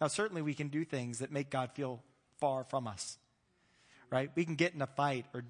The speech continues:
or, or say something or do something or be thinking and meditating about something that certainly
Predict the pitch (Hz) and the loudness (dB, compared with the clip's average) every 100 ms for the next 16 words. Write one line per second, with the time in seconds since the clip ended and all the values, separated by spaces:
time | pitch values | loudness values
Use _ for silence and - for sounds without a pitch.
0 | - 147 120 120 147 123 - 160 151 - | -6 -4 -2 -2 -4 -4 -2 0 2 2
1 | 131 - 127 123 131 127 135 160 147 - | 0 -4 -6 -4 -6 -4 -4 -2 -2 -4
2 | 120 - 123 123 127 - _ - 139 131 | -6 -6 -8 -6 -8 -8 _ -10 -4 -2
3 | 127 - - - 170 165 147 131 120 135 | -2 -6 -16 -2 0 0 -2 0 0 2
4 | 156 165 143 135 120 123 123 117 123 117 | 2 2 0 -2 -2 -2 -2 -2 -6 -4
5 | 120 117 - - - 120 - 175 190 147 | -6 -6 -10 -6 -2 0 2 0 0 -2
6 | 135 | -2